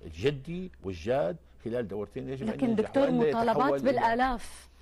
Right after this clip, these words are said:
Speaker 1: هلأ، هلأ،
Speaker 2: يريدون
Speaker 1: هلأ حتى
Speaker 2: دورة
Speaker 1: لا
Speaker 2: تكميلية، هل يمكن أن يعاد
Speaker 1: حتى
Speaker 2: النظر
Speaker 1: لا
Speaker 2: مثلًا؟
Speaker 1: أغلق هذا
Speaker 2: نعم.
Speaker 1: الباب. طبعًا هذا يحتاج إلى مرسوم.
Speaker 2: مم.
Speaker 1: هلأ نحن بندرس
Speaker 2: ولكن بناء على
Speaker 1: الطلبات.
Speaker 2: توصية وزارة التربية، صح؟
Speaker 1: نحن بندرس الطلبات
Speaker 2: مم.
Speaker 1: وبنشوف إذا في حاجة فعلية وفي أمر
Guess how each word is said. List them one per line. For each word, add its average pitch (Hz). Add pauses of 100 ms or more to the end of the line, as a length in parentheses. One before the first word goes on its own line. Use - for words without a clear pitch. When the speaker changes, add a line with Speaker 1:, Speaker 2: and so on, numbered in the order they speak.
(160)
Speaker 1:
هلأ، 180
هلأ، 226
Speaker 2:
يريدون 262
Speaker 1:
هلأ 302
حتى 269
Speaker 2:
دورة 254
Speaker 1:
لا 156
Speaker 2:
تكميلية، 214
هل 320
يمكن 311
أن 220
يعاد 220
Speaker 1:
حتى 220
Speaker 2:
النظر 208
Speaker 1:
لا 226
Speaker 2:
مثلًا؟ 196
Speaker 1:
أغلق 190
هذا 196
Speaker 2:
نعم. 175
Speaker 1:
الباب. 73 (520)
طبعًا 90
هذا 101
يحتاج 85
إلى 78
مرسوم. -
Speaker 2:
مم. 185 (100)
Speaker 1:
هلأ 156
نحن 135
بندرس 123 (160)
Speaker 2:
ولكن 233
بناء 247
على 294
Speaker 1:
الطلبات. 269
Speaker 2:
توصية 294
وزارة 277
التربية، 208
صح؟ 185
Speaker 1:
نحن 117
بندرس 135
الطلبات 85
Speaker 2:
مم. 151
Speaker 1:
وبنشوف 156
إذا 98
في 104
حاجة 131
فعلية 92
وفي 104
أمر 113